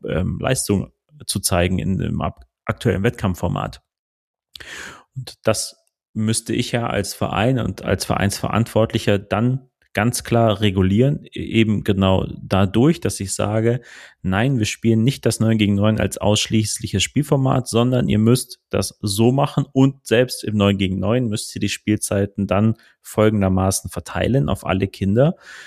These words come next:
äh, weil wir eben nicht nach aktuellem Leistungsstand aufstellen.“ Wenn du das alles beachtest, dann ist das Neun gegen Neun gar nicht so schlimm, in Anführungszeichen. Ähm, und dann hast du da auch eher die Hand drauf und überlässt dem,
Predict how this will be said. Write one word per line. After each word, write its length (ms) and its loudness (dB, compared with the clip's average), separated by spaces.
äh, 280 4
weil 240 0
wir 80 0
eben 240 4
nicht 480 0
nach 400 -4
aktuellem 400 -4
Leistungsstand 540 -4
aufstellen.“ 480 -6
Wenn 140 -6
du 80 0
das 160 0
alles 440 -2
beachtest, 840 -4
dann 140 -8
ist 120 -8
das 120 -6
Neun 160 0
gegen 160 0
Neun 200 0
gar 160 2
nicht 180 0
so 300 2
schlimm, 380 2
in 80 0
Anführungszeichen. 1040 -2
Ähm, 440 -2
und 440 0
dann 160 -2
hast 180 -2
du 20 4
da 140 4
auch 160 -2
eher 160 0
die 120 -4
Hand 220 -2
drauf 380 -2
und 100 -4
überlässt 380 -2
dem, 320 -2